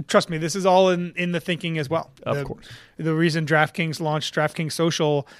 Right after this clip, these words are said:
Speaker 1: last year is because they understood the, the, the, the, the social aspect of this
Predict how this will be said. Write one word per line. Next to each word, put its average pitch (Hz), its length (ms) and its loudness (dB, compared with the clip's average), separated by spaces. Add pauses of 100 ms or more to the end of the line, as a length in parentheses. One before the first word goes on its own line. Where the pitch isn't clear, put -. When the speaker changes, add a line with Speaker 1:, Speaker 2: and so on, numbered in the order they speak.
(120)
Speaker 1:
last 151 360 0
year 170 240 4
is 156 120 2
because 151 300 -4
they 160 160 2
understood 160 560 -2
the, 143 260 -4
the, 143 160 -6
the, 147 140 -8
the, 147 160 -6
the 156 180 -8
social 143 360 -6
aspect - 360 -8
of 127 100 -8
this 127 360 -6